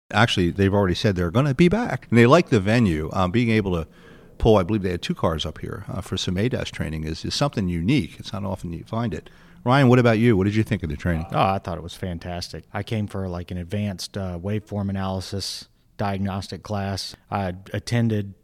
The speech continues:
Speaker 2: my instructor's name was Brandon. I've attended one of his classes down south before, and fantastic instructor. It was great to be able to actually sit down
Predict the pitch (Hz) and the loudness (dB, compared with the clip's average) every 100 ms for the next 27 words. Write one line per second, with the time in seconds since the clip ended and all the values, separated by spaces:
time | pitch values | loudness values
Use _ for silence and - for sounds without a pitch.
0 | _ _ - 98 95 - 104 - 90 95 | _ _ -6 -4 -4 -6 -8 -8 -8 -6
1 | 87 - 95 92 92 90 90 90 107 104 | -8 -8 -6 -6 -6 -6 -8 -8 -8 -6
2 | 101 92 101 104 92 95 - 107 98 - | -6 -6 -4 -4 -4 -8 -8 -8 -6 -8
3 | 98 87 - 101 98 - 104 98 98 - | -10 -8 -6 -4 -4 -4 -6 -6 -10 -8
4 | 104 101 90 - 101 101 101 98 - 95 | -6 -4 -6 -6 -4 -4 -4 -6 -8 -8
5 | 95 - 104 95 104 95 82 92 90 - | -8 -6 -6 -6 -6 -6 -6 -8 -10 -14
6 | - - _ - 120 117 107 107 101 107 | -20 -20 _ 0 2 2 -2 -2 0 -2
7 | 98 98 92 92 95 90 - 117 - 104 | 0 -2 -2 -4 -8 -6 -4 -4 -4 -2
8 | 104 104 101 98 | 0 0 0 -2